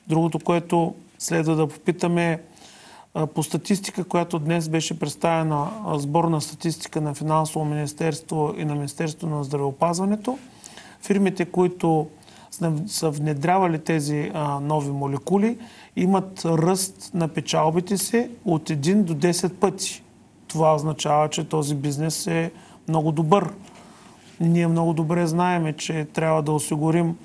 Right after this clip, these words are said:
най-доброто лечение на нашите майки, бащи, сестри, родин-, роднини,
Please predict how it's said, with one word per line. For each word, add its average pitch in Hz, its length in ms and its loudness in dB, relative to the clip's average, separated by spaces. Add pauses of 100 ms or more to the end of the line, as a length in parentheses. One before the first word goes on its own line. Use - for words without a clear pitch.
(400)
най-доброто 165 920 2 (220)
лечение 165 480 0
на 147 180 -2
нашите 147 640 -2
майки, 156 840 -2 (160)
бащи, 147 520 -2
сестри, 151 680 -4 (600)
родин-, 151 580 0
роднини, 156 640 0